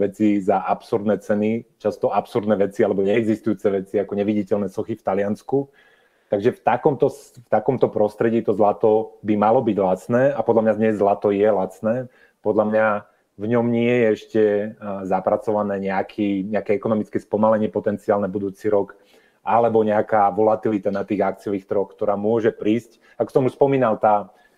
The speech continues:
a, monetárna expanzia spomalila na päť percent, takže ja by som nebol prekvapený, keby do roka, možno do roka a pol prišlo aj akože nejaké vytriezvenie na tých akciových trhoch.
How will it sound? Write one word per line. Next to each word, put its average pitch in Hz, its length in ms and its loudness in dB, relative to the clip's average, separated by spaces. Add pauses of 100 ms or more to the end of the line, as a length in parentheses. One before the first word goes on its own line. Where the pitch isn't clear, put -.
(160)
a, 101 80 -10
monetárna 113 640 0
expanzia 113 480 0
spomalila 113 560 0
na 104 80 -4
päť 101 240 -4
percent, 95 320 -6
takže 104 320 0
ja 101 160 0
by 110 80 -10
som 110 320 -4 (560)
nebol 120 240 2
prekvapený, 113 480 0
keby 104 240 -2
do 107 160 4
roka, 107 480 0
možno 104 480 -2
do 104 160 -4
roka 104 240 0
a 98 80 -4
pol 104 160 0
prišlo 101 480 -2
aj 95 240 -2
akože 98 240 -6
nejaké 101 260 -4 (140)
vytriezvenie 101 640 -4
na 98 80 -2
tých 104 160 0
akciových 98 400 -6
trhoch. 120 400 -2